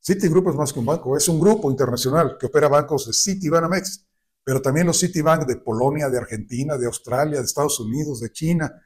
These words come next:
de Europa, tienen también algunos bancos privados. Sus servicios financieros y de inversión global lo convierten en la tercera institución bancaria más importante del mundo, con más de doscientos millones de clientes,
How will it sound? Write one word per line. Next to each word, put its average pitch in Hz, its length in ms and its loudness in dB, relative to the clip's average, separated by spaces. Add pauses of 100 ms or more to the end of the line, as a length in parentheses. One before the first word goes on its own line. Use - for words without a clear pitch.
(120)
de 123 140 0
Europa, 165 500 2 (300)
tienen 160 200 0
también 139 260 2
algunos 139 220 0
bancos 139 320 -2
privados. 147 600 -2 (340)
Sus 147 140 -2
servicios 180 380 2
financieros 156 500 0
y 160 60 -2
de 135 60 0
inversión 131 360 -2
global 147 260 2
lo 156 100 4
convierten 151 440 -2
en 143 100 -4
la 131 160 -2
tercera 175 460 0
institución - 480 -8
bancaria 165 400 -2
más 156 180 -2
importante 147 500 -10
del 135 120 -2
mundo, 151 320 -4
con 131 140 -6
más 151 160 -4
de 160 80 -2
doscientos 175 680 -2
millones 143 380 -2
de 131 100 -8
clientes, 147 500 -12